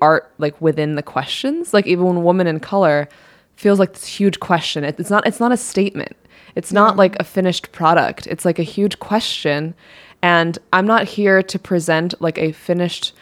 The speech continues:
Speaker 1: product of who I am. It really is more like
Speaker 2: Mm.
Speaker 1: an expression of a question, which is exactly what you're doing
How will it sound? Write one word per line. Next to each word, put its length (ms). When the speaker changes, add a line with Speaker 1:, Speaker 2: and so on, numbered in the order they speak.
Speaker 1:
product 500
of 200
who 160
I 100
am. 560
It 140
really 240
is 160
more 420
like 320
Speaker 2:
Mm. 680
Speaker 1:
an 80
expression 500
of 80
a 60
question, 560
which 120
is 140
exactly 380
what 100
you're 320
doing 480